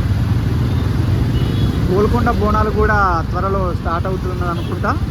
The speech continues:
maybe. అసలు హైదరాబాద్ మొత్తం చాలా రద్దీ, రద్దీ, రద్దీగా ఉంటుందన్నమాట. చూడండి, ట్రాఫిక్ ఎక్కడికెక్కడికి, ఎక్కడికెక్కడికి. అంటే, మనం వెళ్ళేటప్పుడు ఇలా కూడా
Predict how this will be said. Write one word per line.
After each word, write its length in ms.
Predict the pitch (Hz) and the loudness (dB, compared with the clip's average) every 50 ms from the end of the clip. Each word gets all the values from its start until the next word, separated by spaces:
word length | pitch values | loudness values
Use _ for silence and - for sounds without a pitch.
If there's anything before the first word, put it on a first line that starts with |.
| - - | -2 -2
maybe. 240 | 180 185 180 233 277 - - - - - - - - - - - - - - - - - - - - - - - - - - | -2 -2 0 0 -2 -2 -2 -2 -4 -4 -2 -2 -4 -4 -4 -4 -2 -2 -2 -2 -4 -4 -4 -4 -4 -4 -2 -2 -2 -2 -2
అసలు 200 | - 180 185 170 | -2 -2 -2 -2
హైదరాబాద్ 600 | 165 170 160 156 - - 180 202 208 214 214 202 | 0 0 -2 -2 -2 -2 0 0 0 0 0 0
మొత్తం 340 | 196 202 - - 233 226 202 - - | -2 -2 -2 -2 0 0 0 0 0
చాలా 340 | 170 156 160 185 208 220 220 208 - 180 | -2 -2 -2 -2 -2 -2 -2 -2 -2 -2
రద్దీ, 260 | 180 180 - 208 208 | -2 -2 0 0 0
రద్దీ, 280 | 208 202 190 - 214 214 | 0 0 -2 0 0 0
రద్దీగా 380 | 208 196 190 185 196 196 190 | 0 0 0 0 0 0 0
ఉంటుందన్నమాట. 680 | 190 185 - 180 170 175 165 165 160 156 156 151 156 165 190 233 - - - - - - - - - - - - - - - - - - - - | -2 -2 -2 -2 -2 -2 -2 -2 -2 -2 -2 -2 -2 -4 -4 -4 -4 -6 -6 -6 -6 -6 -6 -6 -4 -4 -4 -4 -4 -2 -2 -2 -2 -2 -4 -4
చూడండి, 320 | 202 190 208 202 202 202 | -2 -2 -2 0 -2 -4
ట్రాఫిక్ 640 | - - - - - 160 160 175 185 196 214 190 - | -4 -4 -4 -4 -4 -4 -4 -4 -2 -2 -2 -2 -2
ఎక్కడికెక్కడికి, 760 | - - - - 240 226 220 214 220 220 - 220 196 185 202 | -2 -2 -2 -2 0 0 0 0 0 -2 -2 -2 -2 -4 -4
ఎక్కడికెక్కడికి. 680 | 196 - 214 208 190 202 196 - 202 190 185 - 165 - - - - - - - - - - 185 | -6 -4 -4 -4 -4 -4 -2 -2 -2 -4 -4 -4 -4 -6 -4 -4 -4 -4 -4 -4 -4 -6 -6 -6
అంటే, 220 | 190 214 226 220 | -4 -2 -2 -2
మనం 220 | 202 208 214 214 208 | -2 -2 -2 -2 -4
వెళ్ళేటప్పుడు 560 | 196 190 190 202 233 247 240 233 - 240 226 | -4 -4 -2 -2 -2 -2 -2 -2 -2 -2 -4
ఇలా 240 | 214 202 220 226 226 | -2 -2 0 0 0
కూడా 280 | 233 226 220 226 233 | 0 -2 -2 -2 -2